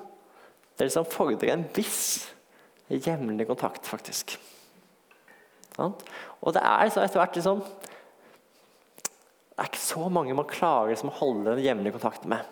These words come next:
Jeg er litt for dårlig på det. Men det, man trenger liksom å bygge relasjon. Og derfor tenker jeg at Jesus sa liksom, sant? «Kom og se, følg meg.» Sant? For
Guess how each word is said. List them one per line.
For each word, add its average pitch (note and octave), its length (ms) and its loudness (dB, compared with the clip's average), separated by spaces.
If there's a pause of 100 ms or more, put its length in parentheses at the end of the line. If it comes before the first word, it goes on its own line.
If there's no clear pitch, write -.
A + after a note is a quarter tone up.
(520)
Jeg - 100 -10
er C3 140 0
litt - 220 -6
for B2 120 0
dårlig G#2+ 240 2
på F2 80 2
det. - 80 -2 (1500)
Men C3 140 -2
det, - 80 2 (1400)
man D3 160 -12
trenger D3 400 0
liksom D3+ 240 0
å D3 80 0
bygge D#3 560 -2
relasjon. G#3+ 320 0 (1700)
Og - 140 4
derfor A3 240 6
tenker G3+ 260 4
jeg F3+ 80 6
at F#3 80 2
Jesus D#3+ 240 2
sa E3+ 160 6
liksom, F#3 240 2
sant? G#3 400 0
«Kom F#3+ 240 0
og G3 160 2
se, F#3 140 6 (100)
følg G3+ 240 2
meg.» F#3+ 220 4 (340)
Sant? - 320 0 (1040)
For E3 320 2